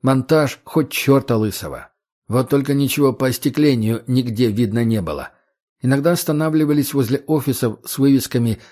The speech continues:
содержание которых хотя бы намекало на наличие автомобиля. Обычно эти небольшие конторы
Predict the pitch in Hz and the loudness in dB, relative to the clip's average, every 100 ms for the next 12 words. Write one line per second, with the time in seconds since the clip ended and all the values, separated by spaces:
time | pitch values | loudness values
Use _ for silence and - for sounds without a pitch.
0 | _ - 135 127 120 123 120 120 120 147 | _ -4 0 2 0 0 -2 -2 -2 -2
1 | - 127 135 143 147 156 151 135 113 113 | -2 -2 0 2 0 0 2 2 2 0
2 | 120 120 110 113 - 117 117 101 87 - | 0 0 -2 -4 -2 0 0 0 -4 -8
3 | - _ _ _ - 123 170 - 139 151 | -18 _ _ _ -2 2 2 0 -2 -2
4 | 143 143 131 127 - 131 123 110 - 156 | -2 0 0 0 0 0 -2 -4 0 0
5 | 92 | -2